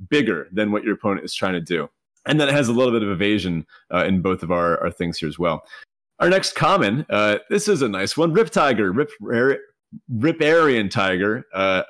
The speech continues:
people usually just call it Rip Tiger. That's the, the slang for it. Uh, this is three green, green for a four four cat. You get a nice Tony the Tiger art there. Uh, it has trample,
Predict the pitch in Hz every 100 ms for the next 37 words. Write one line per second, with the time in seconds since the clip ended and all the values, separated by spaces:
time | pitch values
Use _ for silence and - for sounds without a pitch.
0 | - 123 170 117 107 87 - 87 82 -
1 | - 73 67 82 - 80 73 - 85 78
2 | 73 - 76 - - - - 107 104 98
3 | 90 - _ _ _ 156 147 147 - 143
4 | 196 143 160 165 120 143 156 175 _ _
5 | _ - 127 110 - 185 175 120 113 127
6 | - 170 117 - _ _ _ - 107 98
7 | 95 - - - 107 98 92 110 101 98
8 | 104 101 - 107 120 156 _ - 113 107
9 | 104 147 127 - 156 143 170 180 -